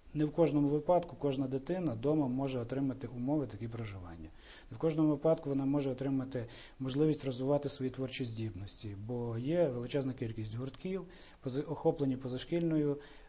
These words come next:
е, позаурочною роботою, е, охоплені спортивно-масовою роботою. Ви знаєте, і діти показують досить такі серйозні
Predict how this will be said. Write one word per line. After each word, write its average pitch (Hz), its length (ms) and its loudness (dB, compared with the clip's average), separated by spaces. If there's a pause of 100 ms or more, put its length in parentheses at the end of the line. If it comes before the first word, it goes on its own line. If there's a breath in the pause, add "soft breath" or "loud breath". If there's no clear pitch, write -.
е, 131 160 0
позаурочною 139 760 4
роботою, 127 680 0 (340 loud breath)
е, 120 200 -4
охоплені 135 800 4
спортивно-масовою 135 1000 2
роботою. 117 800 -2 (160)
Ви 147 100 -2
знаєте, 165 360 0
і 127 60 2
діти 143 280 0
показують 131 480 -2
досить 131 300 -2
такі 123 240 -6
серйозні 123 580 -2